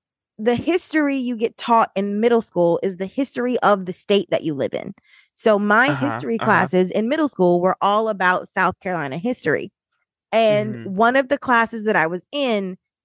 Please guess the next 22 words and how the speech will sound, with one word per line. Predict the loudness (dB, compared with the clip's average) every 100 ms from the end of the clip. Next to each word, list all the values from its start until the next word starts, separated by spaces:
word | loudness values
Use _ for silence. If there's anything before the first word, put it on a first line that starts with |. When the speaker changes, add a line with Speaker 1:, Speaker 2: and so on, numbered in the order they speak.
| -6
Speaker 1:
we | -4
had | 0 2 2 0
to | -4
watch | 0 2 2 0
this | -6 -4
documentary | 0 0 0 -2 0 0 -2 0 0 0 -4 _ _ _ 0
about | 0 2 2 4 2 0
a | -6
plantation. | -4 -6 -6 -2 -2 -2 -6 -8 -18 _ _ _ _ _ _ _ _ _ _ _ _ 0
And | 2
the | 2
Speaker 2:
Mm. | 0
Speaker 1:
plantation, | -4 -2 0 0 0 0 2
it | 2
was | 2
this, | 0 -2
like, | -2 -2 -4 _ _ _ _
sad | -6 0 2 2 0
story, | -2 0 2 0 0
I | -2
guess, | 0 -2 -2 -2
because | 0 4 4 6 2 -2